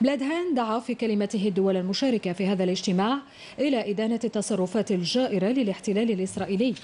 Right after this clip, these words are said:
وإرغامها على وقف تهديداتها وأعمالها العدوانية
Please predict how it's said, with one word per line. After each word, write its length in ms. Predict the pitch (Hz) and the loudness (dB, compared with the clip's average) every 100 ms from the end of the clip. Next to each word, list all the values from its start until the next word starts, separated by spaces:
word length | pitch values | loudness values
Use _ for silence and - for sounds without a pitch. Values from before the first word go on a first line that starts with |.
| - - - - | -14 -18 -12 -2
وإرغامها 640 | 190 202 190 208 214 220 | 0 0 -2 0 0 0
على 200 | 247 247 | 0 2
وقف 260 | 214 220 247 | 2 0 -4
تهديداتها 720 | 226 208 208 240 262 247 226 | -2 0 0 0 0 2 2
وأعمالها 680 | 190 220 247 247 254 269 233 | 2 0 -2 0 2 2 2
العدوانية 760 | 208 208 247 269 269 214 208 | 0 0 2 2 4 2 0